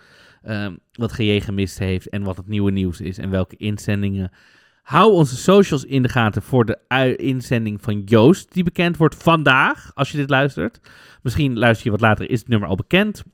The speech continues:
Misschien zijn we wel, eh, live geweest op Insta, of ik weet het niet. Dus we moeten het nog even kijken. Eh,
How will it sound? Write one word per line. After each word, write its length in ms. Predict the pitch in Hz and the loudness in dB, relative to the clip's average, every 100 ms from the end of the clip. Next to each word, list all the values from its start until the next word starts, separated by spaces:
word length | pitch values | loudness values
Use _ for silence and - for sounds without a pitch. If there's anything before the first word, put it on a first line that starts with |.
| _ | _
Misschien 280 | 127 - 139 | -12 -6 -4
zijn 160 | 135 117 | 0 0
we 60 | |
wel, 220 | 110 107 - | 0 -2 -6
eh, 320 | 113 98 127 | -6 -2 -2
live 140 | 147 | -2
geweest 340 | 135 123 120 - | -2 -2 -2 -6
op 80 | |
Insta, 560 | - 185 175 - 165 151 | -4 -4 -4 -2 -2 -2
of 180 | 113 - _ _ _ _ _ _ - | -8 -14 _ _ _ _ _ _ -4
ik 140 | 139 | 0
weet 200 | 151 180 | 2 2
het 100 | 175 | 0
niet. 340 | 160 147 - _ | -4 -6 -10 _
Dus 160 | - 123 | -2 0
we 60 | 147 | 2
moeten 220 | 175 151 | 0 0
het 100 | 131 | 0
nog 100 | 131 | 0
even 120 | - | 0
kijken. 480 | 113 110 - 98 92 _ _ _ _ _ _ _ - - | 0 0 0 -8 -10 _ _ _ _ _ _ _ -16 -14
Eh, 840 | - 120 117 107 104 101 98 98 | -2 2 4 4 2 2 0 -2